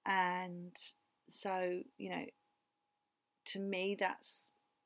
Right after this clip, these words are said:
more important than, you know, the upgrade. Eventually we will move, but who knows?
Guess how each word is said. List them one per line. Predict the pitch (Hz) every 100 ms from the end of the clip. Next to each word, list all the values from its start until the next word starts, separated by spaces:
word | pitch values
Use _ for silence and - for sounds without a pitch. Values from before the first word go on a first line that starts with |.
| _ _ _
more | 240 247 269 269
important | 269 - 262 262 247 269 254 247 -
than, | 196 208 202 196 196 196 190 - _ _ _ _ _ -
you |
know, | 190 170 180 _ _ _ _ _ -
the | 165 185
upgrade. | 165 - - - - - - _ _ _ _ _ - - - _ _ - -
Eventually | 185 220 214 226 233
we | 226 226
will | 233 226
move, | 226 226 233 233 - - _
but | 196 196 190 - - _ _ _ _ - -
who | 285
knows? | 247 170 170 175